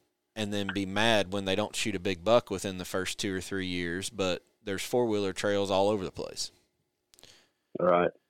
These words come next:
Speaker 2: Well, I'm gonna go ahead and read the next question because it's, it relates to this one. I picked it,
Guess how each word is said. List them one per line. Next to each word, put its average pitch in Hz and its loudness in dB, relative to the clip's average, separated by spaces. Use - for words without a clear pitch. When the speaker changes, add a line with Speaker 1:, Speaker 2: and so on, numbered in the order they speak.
Speaker 2:
Well, 87 6
I'm 165 8
gonna 139 8
go 127 8
ahead 120 8
and 107 4
read 117 6
the 98 -2
next 104 2
question 107 4
because 98 2
it's, 139 6
it 131 8
relates 104 4
to 90 0
this 104 4
one. 90 4
I 110 4
picked 170 2
it, - 0